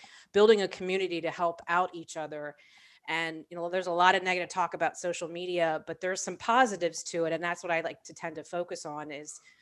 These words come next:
really, there's a lot of positives to it. That twenty thousand dollar, twenty thousand dollar, <laughs> twenty thousand number, uh, is, is my community. And I'm, I'm really thankful that people have connected with me and engaged with me and, and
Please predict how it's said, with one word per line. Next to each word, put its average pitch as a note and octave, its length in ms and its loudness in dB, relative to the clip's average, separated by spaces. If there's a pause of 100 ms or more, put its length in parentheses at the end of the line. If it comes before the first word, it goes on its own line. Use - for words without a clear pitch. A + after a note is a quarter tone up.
(260)
really, F3+ 380 0
there's F3 240 0
a E3+ 40 -4
lot E3 140 2
of E3+ 80 -10
positives F3 520 0
to E3+ 120 -6
it. D#3 80 -8
That D#3+ 160 -6
twenty G3 300 -10
thousand F3 340 -2
dollar, D#3 480 -4 (160)
twenty C#3+ 180 -8
thousand D3 320 -12
dollar, D3 240 -2 (160)
<laughs> C4 140 -14
twenty A#3+ 300 10
thousand G3+ 640 8 (220)
number, F3 720 -2 (380)
uh, D#3 260 0 (360)
is, F#3+ 320 -8
is F#3+ 220 -8 (160)
my F3+ 160 0
community. F3+ 640 -4
And D3+ 140 -4
I'm, D#3 200 -6
I'm F3 220 -6
really F3+ 220 0
thankful E3 440 -4
that D#3+ 140 -2
people D#3 520 -4
have D#3 280 -2
connected D#3 420 -10
with D#3+ 200 -10
me D3+ 180 -10
and D3 100 -10
engaged D#3 420 -8
with D#3 180 -8
me D3 380 -8
and, D3+ 220 -12
and D3+ 200 -10